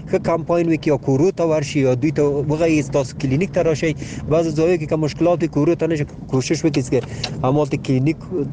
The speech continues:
وغواړي، یو ټیم د کمپاین وکړي. بهترین، اه، دا دی چې، اه، د طریقه چې باید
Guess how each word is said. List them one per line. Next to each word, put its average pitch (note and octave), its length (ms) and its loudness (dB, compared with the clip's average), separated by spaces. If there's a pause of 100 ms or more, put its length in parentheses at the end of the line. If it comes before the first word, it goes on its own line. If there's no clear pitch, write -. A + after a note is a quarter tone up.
(320)
وغواړي، B2+ 440 2
یو A#2 140 0 (300)
ټیم D#3+ 180 0
د D#3+ 60 2
کمپاین C#3 460 0
وکړي. C3+ 260 0
بهترین، E3 380 2
اه، F3+ 920 -4
دا E3+ 140 4
دی E3+ 140 0
چې، D3 120 -4
اه، C3 1000 0
د C3+ 240 0
طریقه C3+ 380 0
چې - 120 -2
باید C#3 320 2